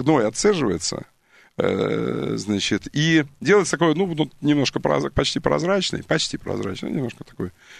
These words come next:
тёмненький. Вот. И этот гной потом продаётся, в сущности, да, ну, его там ещё как-то концентрируют, немножко испаряют, чтобы по, по заборе, по, за-, по заде-, по забористе, чтобы было. Вот. Значит, и, э, господин Придорогин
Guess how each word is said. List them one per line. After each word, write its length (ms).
тёмненький. 400
Вот. 320
И 140
этот 260
гной 240
потом 300
продаётся, 680
в 60
сущности, 500
да, 200
ну, 80
его 180
там 180
ещё 220
как-то 240
концентрируют, 720
немножко 300
испаряют, 480
чтобы 240
по, 280
по 140
заборе, 480
по, 160
за-, 140
по 120
заде-, 320
по 120
забористе, 540
чтобы 200
было. 160
Вот. 240
Значит, 380
и, 340
э, 560
господин 300
Придорогин 640